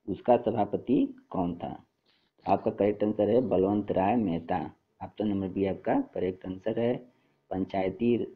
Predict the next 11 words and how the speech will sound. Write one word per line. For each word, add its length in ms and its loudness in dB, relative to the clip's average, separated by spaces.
राज 340 2
की 140 0
सिफारिश 500 0
किसने 480 -6
की? 220 0
बलवंत 560 -2
राय 300 0
मेहता 400 -4
ने 160 -2
की 200 -4
थी। 380 2